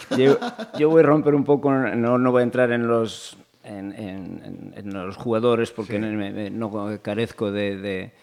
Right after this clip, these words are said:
Speaker 1: de perspectiva para, para enjuiciar, ¿no? Pero yo voy a romper una lanza siempre en favor de la cantera, siempre. Y voy a hacerlo desde la perspectiva histórica y lo que me tocó vivir a mí, ¿no? Pues, eh,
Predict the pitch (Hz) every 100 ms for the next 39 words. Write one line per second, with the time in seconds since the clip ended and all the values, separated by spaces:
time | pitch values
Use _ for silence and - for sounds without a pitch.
0 | _ _ 107 107 - 107 113 107 95 98
1 | 95 92 - _ _ _ - 98 98 101
2 | 98 104 92 95 95 110 131 _ _ _
3 | 117 113 117 120 139 143 143 - - 135
4 | 135 123 120 120 131 123 117 123 - 117
5 | 131 117 127 120 117 104 - 107 110 117
6 | 107 104 101 90 92 92 80 - - 104
7 | - - _ _ _ _ _ _ _ _
8 | _ _ _ 160 135 131 123 113 117 139
9 | 139 131 120 117 143 131 139 120 127 110
10 | 120 113 110 107 95 - - 113 - 113
11 | 120 117 113 110 - 131 123 127 113 110
12 | 110 117 127 107 107 110 95 101 110 127
13 | 127 - _ _ _ 110 113 110 123 110
14 | 107 107 107 104